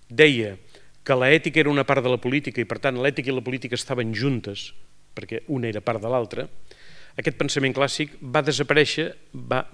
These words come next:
trencar-se, per dir-ho així, definitivament, amb l'obra d'un autor renaixentista, per altra banda, interessantíssim, que és Maquiavel, que en el seu llibre El príncep explica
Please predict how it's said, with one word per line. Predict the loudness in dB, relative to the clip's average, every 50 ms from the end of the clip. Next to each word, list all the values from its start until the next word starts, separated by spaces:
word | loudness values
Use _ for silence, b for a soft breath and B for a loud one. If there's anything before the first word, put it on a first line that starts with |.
| -12 -6 -2
trencar-se, | -2 -2 0 0 0 0 0 -2 -4 -8 -10
per | -10 -8
dir-ho | -8 -8 -6
així, | -6 -6 -6 -4 -4
definitivament, | -6 -6 -6 -6 -4 -2 0 0 2 2 0 0 -2 -6 B B B B B B B B 0 2
amb | 4 4 6
l'obra | 6 6 4 4 2 0
d'un | 2 2 2
autor | 2 2 2 0 0 0
renaixentista, | 0 -2 -4 -2 -4 -6 -4 -6 -6 -4 -4 -4
per | -2 -2 -2
altra | -2 0 0
banda, | 0 0 0 0 -2
interessantíssim, | -4 -4 -4 -6 -6 -6 -6 -8 -8 -6 -6 -6 -6 -6 -10 -12 -12 -14 -18 -20 -18 -14 -12
que | -10
és | -10 -8
Maquiavel, | -8 -8 -4 -2 0 2 0 0 -2 -6 -12 B B B B B B B B B B B B B B B 4
que | 6 8 8 6 4 0 -4
en | -4 -4 -4
el | -4
seu | -2 -2 0
llibre | 0 0 0 0 0 -2 0
El | 0 0 -2 0 -2
príncep | -2 -2 -2 -2 -2 -4 -6 -6 -6 -8 -16 -14 b b b b b b b -10
explica | -8 -8 -8 -4 -2 -4 0 2 2 2 2